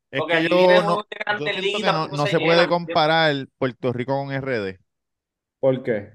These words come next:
Speaker 1: Porque en Puerto Rico todo el mundo tiene televisor, todo el mundo tiene internet, todo el mundo tiene cable, todo el mundo puede ir al cine, todo el mundo, y allá a lo mejor mucha gente no puede hacer muchas cosas,
Speaker 3: Tienes
Speaker 1: pero
Speaker 3: buen
Speaker 1: pueden ir a un
Speaker 3: punto.
Speaker 1: jueguito en vivo.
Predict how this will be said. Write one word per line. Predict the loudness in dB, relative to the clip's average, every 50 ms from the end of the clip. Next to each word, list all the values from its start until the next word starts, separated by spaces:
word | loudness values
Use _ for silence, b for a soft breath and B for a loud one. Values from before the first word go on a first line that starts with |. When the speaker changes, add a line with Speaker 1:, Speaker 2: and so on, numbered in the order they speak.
| _ -2
Speaker 1:
Porque | 0 0 0 -2 _ -2 0 0 2 2 0
en | -2 -2
Puerto | -4 -4 -4 -4 -4 -4 -4
Rico | -2 -2 -2 0 -2 -2
todo | 0 0 0 2 2 2 0 0 -2
el | -6 -6
mundo | -8 -10 -12 -8 -6 -4 -4 -4
tiene | -4 -6 -6 -4 -4 -6 -6 -4
televisor, | -4 -2 -2 -2 -2 -4 -4 -4 -2 0 0 0 0
todo | -2 -2 -4
el |
mundo | -4 -4 -6 -6
tiene | -6 -6 -6
internet, | -8 -8 -4 -4 -4 -2 -2 -2 -2 0
todo | 0
el | 0
mundo | 0 -2 -2
tiene | -2 -4 -6 -4 -2
cable, | 0 2 2 4 4 2 2 2
todo | 0
el | -2 -4
mundo | -4 -4 0 0 0
puede | 2 0 0 0
ir | 0
al | -2 -4
cine, | -6 -8 -8 -6 -6 -4 -4 -4
todo | -4 -4
el | -4
mundo, | -4 -6 -6 -6
y | -4 -2 -2
allá | -2 0 0 0 0 0
a | 0
lo | 0
mejor | -2 -4 -4 -4 -6 -6
mucha | -6 -6 -6 -6 -6
gente | -6 -6 -6 -4
no | -4 -2
puede | 0 0 -2
hacer | -2 -4 -8
muchas | -8 -6 -6 -6 -6 _
cosas, | 0 2 2 2 2 0 -2 -4 -6 -6 _ _ _ _ _ _ _ _ _
Speaker 3:
Tienes | 2 4 4 4
Speaker 1:
pero | 4
Speaker 3:
buen | 4 4 4
Speaker 1:
pueden | 2 2
ir | 0
a | 0
un | 0
Speaker 3:
punto. |
Speaker 1:
jueguito | 0 0 -2 -2 -4 -4
en | -6 -6 -6
vivo. | -8 -6 -6 -6 -6 -6 -6 -8